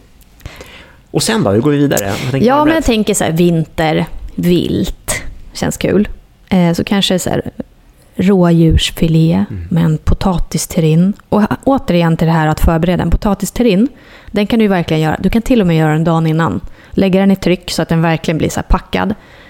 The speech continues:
Speaker 2: Och sen när man ska använda den så skär man upp den och sen så steker man på den. Och då får du ju också en sån här krispig yta på den. Så jag tänker rådjursfilé, en potatisterrin,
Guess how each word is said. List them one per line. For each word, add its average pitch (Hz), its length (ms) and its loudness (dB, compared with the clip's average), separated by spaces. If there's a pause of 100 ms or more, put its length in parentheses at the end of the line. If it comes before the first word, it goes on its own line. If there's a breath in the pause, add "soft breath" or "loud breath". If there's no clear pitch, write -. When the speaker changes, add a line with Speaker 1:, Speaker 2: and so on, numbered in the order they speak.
(220 loud breath)
Speaker 2:
Och - 180 -2
sen 226 240 0
när 214 60 4
man 185 140 2
ska - 160 -6
använda 196 440 2
den 82 180 -4
så 170 160 -4
skär 170 220 0
man 170 160 2
upp - 200 0
den - 160 -2
och 160 80 -2
sen 180 140 0
så 220 120 -2
steker - 380 -2
man 180 140 2
på - 260 0
den. - 200 -4 (200)
Och - 80 0
då 202 100 2
får 262 240 2
du 185 40 2
ju 160 60 2
också 165 200 -4
en 165 60 -2
sån 160 140 -4
här 147 120 -4 (240 loud breath)
krispig - 520 -2
yta 240 320 0
på - 160 -2
den. 208 160 -2 (1040)
Så 190 340 0 (240 loud breath)
jag - 140 -4
tänker 226 300 2
rådjursfilé, 180 720 2 (720 soft breath)
en 170 340 2 (800)
potatisterrin, 175 800 -2